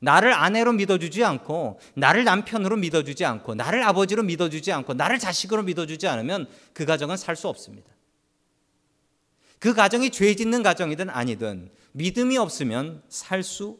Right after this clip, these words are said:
없어요. 여러분, 믿음이 있어야 합니다. 믿음을 서로 주고받는 사람들이 가족이어야지,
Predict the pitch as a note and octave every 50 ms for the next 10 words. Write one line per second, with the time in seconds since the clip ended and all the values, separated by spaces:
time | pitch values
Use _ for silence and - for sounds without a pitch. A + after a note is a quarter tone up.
0 | _ _ - - - - - - B2+ - - C#3 C3 B2+ B2+ C3+ D#3 F3 D#3+ C#3
1 | B2+ C#3 E3 D#3+ F#3+ F#3 F3 E3+ F3+ G#3 A3+ A#3+ A#3 - - - _ _ _ -
2 | D#3+ D#3 - - A#2 B2+ D3 D3 A#2 F#2+ F2+ - _ _ _ _ _ _ _ _
3 | _ _ _ _ _ _ - D3 F3 F#3 - B3 B3 C4 C#4 C4 C4+ A#3+ A#3+ B3+
4 | C4 B3+ - F#3+ F3 G3+ F#3+ G3 F#3+ F#3+ F#3+ G3 G3 F#3 F#3+ F#3 F3+ F3 E3 D#3
5 | - - - C3+ C#3+ C3+ E3 D#3+ D3+ E3+ E3 D3+ C3 B2 A#2 A2 G#2 A2+ F3+ G3
6 | E3+ A2+ G2 - -